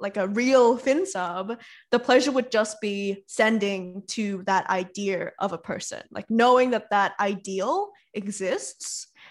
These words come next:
and worshiping it from afar and not even needing, like, a text back or stuff like that. Like, that's an extreme, but for a lot of doms, that is, like, the dream, 'cause that is a real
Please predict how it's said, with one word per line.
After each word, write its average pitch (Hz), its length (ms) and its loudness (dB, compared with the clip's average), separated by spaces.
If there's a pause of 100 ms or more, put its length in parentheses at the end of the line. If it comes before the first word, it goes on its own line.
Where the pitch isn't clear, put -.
(160)
and 202 320 0
worshiping 240 520 2
it 196 160 -4
from 190 140 -6
afar 50 500 -6 (420)
and 196 360 2
not 220 180 6
even 240 280 0
needing, 202 600 -4
like, 202 160 -10
a 202 40 -12
text - 400 -10
back 233 380 2
or 202 140 -2
stuff 190 180 -6
like 190 100 -12
that. 175 120 -10
Like, - 160 -10
that's 247 180 0
an 277 60 0
extreme, 214 680 -2
but 185 380 -4 (680)
for 226 200 0
a 214 80 4
lot 208 460 0
of 185 420 -4 (280)
doms, 202 560 2 (220)
that 214 140 4
is, 202 100 -4
like, - 220 -4 (120)
the 196 200 2
dream, 175 460 -6
'cause 196 160 -10
that 170 100 -4
is 180 140 -6
a - 240 -10 (120)
real 190 480 -4